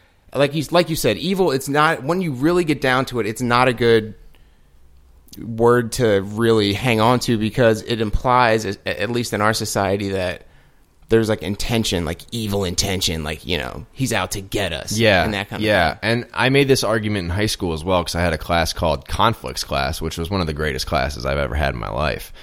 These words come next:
Speaker 2: So shouts out to Conflicts
Speaker 1: <laughs>
Speaker 2: Class. Um, but, uh, we were talking about our ideas of evil, and I brought up this specific argument, and I specifically said that I don't think anybody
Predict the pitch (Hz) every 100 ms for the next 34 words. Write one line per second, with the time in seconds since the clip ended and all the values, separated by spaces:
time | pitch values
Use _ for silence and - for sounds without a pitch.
0 | - - 65 - 98 85 - 92 78 -
1 | - - - 65 64 - - 90 427 453
2 | 427 453 60 53 - - - - - -
3 | 78 78 73 71 - _ 87 82 78 -
4 | 78 76 73 82 80 - - 117 110 87
5 | 76 71 69 - _ _ _ - 76 73
6 | 76 71 76 73 71 62 71 64 67 76
7 | 76 76 71 87 98 - 78 - 82 80
8 | 78 80 82 78 76 - 78 76 - -
9 | - 104 107 90 87 90 80 80 - 87
10 | 95 90 90 87 - 90 85 82 80 78
11 | 80